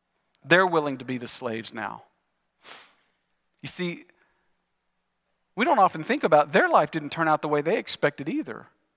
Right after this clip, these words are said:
Uh, you know, yeah, they did a lot of things wrong in the early part of the story, and yet they're the ones who experienced a famine and had to move to a neighboring country and raise their kids there. And, well, they had all these expectations, but it didn't match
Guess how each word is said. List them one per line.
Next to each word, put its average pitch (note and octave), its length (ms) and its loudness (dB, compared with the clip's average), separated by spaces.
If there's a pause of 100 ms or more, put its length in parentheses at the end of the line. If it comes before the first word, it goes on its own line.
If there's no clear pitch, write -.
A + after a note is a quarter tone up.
(600)
Uh, - 200 -6 (100)
you A3 120 2
know, G#3+ 80 4
yeah, A#3 240 6
they F#3+ 140 2
did F#3 160 2
a F3+ 40 2
lot G3+ 180 8
of D#3+ 140 -2 (180)
things G3+ 240 0
wrong F#3 400 4
in D#3 80 -4
the D#3 120 -2
early F#3 360 2
part G3 300 4
of E3+ 80 -4
the D3 80 -4
story, G#3 520 2
and B2+ 160 -6 (500)
yet F#3+ 240 6
they're A3+ 160 8
the C4 100 2
ones F#3 260 4
who F#3+ 80 -2
experienced G3+ 540 0
a F3 60 -4
famine A3 360 4
and E3 100 2
had G3 180 6
to F#3 60 -2
move G3+ 360 -2
to E3+ 220 2
a D3 80 -2 (180)
neighboring F#3 640 2
country D3+ 600 -2
and B2+ 140 -6 (220)
raise G#3 380 4
their F#3 160 2
kids A#3+ 400 -2
there. D3 340 4
And, B2 200 -4 (760)
well, B3+ 120 10
they G3 80 6
had B3 160 6
all C4+ 140 8
these G3+ 220 2
expectations, F#3 960 0
but D3+ 180 2
it B3 80 0
didn't A3+ 280 -4
match - 640 0